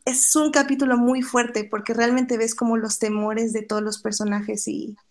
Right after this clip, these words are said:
y, pues, que finalmente son temores que todos hemos pasado, de no ser aceptado, de no ser querido, de hacer mal las cosas, de cometer errores una y otra vez. Entonces, la verdad, vale mucho la pena.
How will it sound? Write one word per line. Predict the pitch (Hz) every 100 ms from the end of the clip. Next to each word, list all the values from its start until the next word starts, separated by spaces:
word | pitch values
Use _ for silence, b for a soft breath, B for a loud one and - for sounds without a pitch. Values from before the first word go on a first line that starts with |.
| _ _ _ _ _ -
y, | 226 220 220 214 208 208 _ -
pues, | 233 226
que | 240
finalmente | 240 240 294 339 349
son | 349 277
temores | 277 269 262 262 269
que | 254
todos | 226 226
hemos | 226 226 220
pasado, | - - 220 202 208 _ _ _ _ _ _ _ -
de | 226
no | 214 208
ser | 214
aceptado, | 208 208 208 214 208 202
de | 208
no | 208
ser | 202 208
querido, | - 202 208 208 202 b b b -
de | 214
hacer | 220 220
mal | 220 214
las | 208 208
cosas, | 220 208 208 -
de | 220 214
cometer | 214 214 214 214
errores | 214 208 208 208 208
una | 214 202
y | 202
otra | 202 196
vez. | 196 202 202 - _ _ _ _ _ _ _ _
Entonces, | - 330 349
la | 330
verdad, | 339 370 359
vale | 359 370
mucho | 320 302 311 339
la | 294 -
pena. | 240 247 285 339